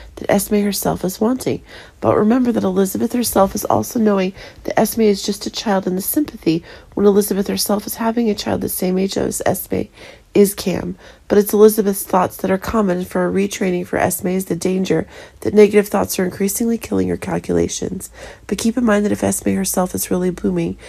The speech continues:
then it will be Elizabeth who will need the help of a more physically fit people in Port Charles to ensure that the good direction Esme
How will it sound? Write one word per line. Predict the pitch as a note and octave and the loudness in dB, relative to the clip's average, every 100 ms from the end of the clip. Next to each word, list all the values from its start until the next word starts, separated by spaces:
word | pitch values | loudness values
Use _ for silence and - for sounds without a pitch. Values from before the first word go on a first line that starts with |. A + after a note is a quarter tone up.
| - - - | -20 -18 2
then | G3 G3+ | 6 6
it | G3+ G3 | 4 0
will | F#3+ | 0
be | G3+ | 2
Elizabeth | F#3+ F#3+ F#3+ F#3+ F3+ - | 2 0 -2 -2 -4 -4
who | F3 | -2
will | F3+ | -2
need | G3 | -2
the | G3 | 0
help | G#3+ F#3 F#3 | 0 0 -2
of | F#3 | -2
a | |
more | F3+ F3 | -2 -2
physically | F3+ F3+ F#3+ - G#3 | -2 -4 -4 -2 -2
fit | - - | -2 -6
people | - F#3 - F3 - - - - | -4 -4 -2 -2 -4 -14 -18 -4
in | G3 | -4
Port | F#3+ A#3 - | 0 -2 0
Charles | A3+ F#3+ G3 | 0 0 -2
to | A#3+ | -4
ensure | B3+ - F#3+ | -4 -2 -2
that | F#3 F#3+ | -2 -4
the | G3 | -4
good | F#3 F3+ | -4 -4
direction | F#3 F#3 G#3+ - - | -4 -4 -4 -8 -4
Esme | - - - | -2 -2 -2